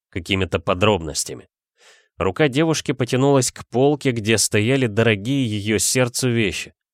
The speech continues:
Маленький плюшевый мишка, с которым она спала всё детство, бабушкин дневник. Полина любила его перечитывать вечерами.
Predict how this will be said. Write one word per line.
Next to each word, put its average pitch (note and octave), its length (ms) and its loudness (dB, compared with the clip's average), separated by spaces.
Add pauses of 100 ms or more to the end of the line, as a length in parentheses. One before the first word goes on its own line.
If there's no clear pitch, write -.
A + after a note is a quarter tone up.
(120)
Маленький F#2+ 480 0
плюшевый F#2 520 -2
мишка, A2 400 -2
с - 100 -6
которым A2 360 2
она G2+ 200 0
спала G2 380 0
всё F#2+ 260 -2
детство, F2+ 500 -2 (240)
бабушкин A#2 680 -2
дневник. E2+ 580 -4 (680)
Полина D3+ 320 2
любила C#3+ 400 0
его C3 300 0
перечитывать B2 640 0
вечерами. G2 580 -2